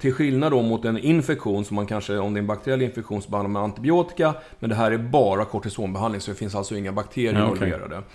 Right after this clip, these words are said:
Speaker 1: Och det är lång, det, i det här fallet så, så stod hon på kortison i sex månader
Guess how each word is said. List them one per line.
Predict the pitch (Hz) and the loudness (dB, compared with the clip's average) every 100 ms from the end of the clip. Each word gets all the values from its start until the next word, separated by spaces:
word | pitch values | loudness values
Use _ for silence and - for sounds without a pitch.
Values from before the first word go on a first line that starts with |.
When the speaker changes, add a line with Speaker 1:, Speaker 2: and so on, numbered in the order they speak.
| - - - | -20 -20 -6
Speaker 1:
Och | 117 | 2
det | 151 | 6
är | |
lång, | 160 170 104 98 107 | 8 8 6 -2 0
det, | 127 | 2
i | 113 120 123 | 2 0 0
det | 127 | 2
här | 139 | 2
fallet | 127 120 | 2 0
så, | 127 113 | -2 -6
så | 120 | -8
stod | 110 123 110 | -4 -2 -2
hon | 110 | -4
på | |
kortison | 107 110 104 104 101 92 | -4 -6 -4 -4 -4 -4
i | 113 | -8
sex | 117 101 - | -4 -4 -4
månader | 113 98 110 120 98 | -4 -2 0 0 -2